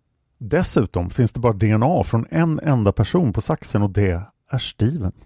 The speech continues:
Kriminalteknikerna påpekar dock att en gärningsperson kan ha hanterat saxen med handskar och på så sätt inte lämnat D N A-spår. En annan detalj är att bilens baklucka där saxen hittades var låst.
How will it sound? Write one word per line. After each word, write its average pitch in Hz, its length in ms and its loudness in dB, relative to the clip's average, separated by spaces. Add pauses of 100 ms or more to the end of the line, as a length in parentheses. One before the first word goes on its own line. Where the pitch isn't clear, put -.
(440)
Kriminalteknikerna 120 880 2
påpekar 143 480 2
dock 90 280 -4
att 90 120 -4
en 95 140 0
gärningsperson 104 800 0 (100)
kan 165 440 0
ha 156 180 0
hanterat 98 640 0
saxen - 640 -8
med 87 80 -2
handskar 113 640 -4 (120)
och 131 120 -6
på - 60 -12
så 92 200 -2
sätt - 400 -8
inte 87 460 0
lämnat 82 540 0
D 90 120 -2
N 85 120 2
A-spår. 101 500 -2 (440)
En 147 120 2
annan 160 260 2
detalj 92 560 0
är 117 60 2
att 120 80 0
bilens 135 600 0
baklucka 147 680 0
där 98 180 0
saxen - 400 -2
hittades 123 500 0
var 90 260 2
låst. - 680 -4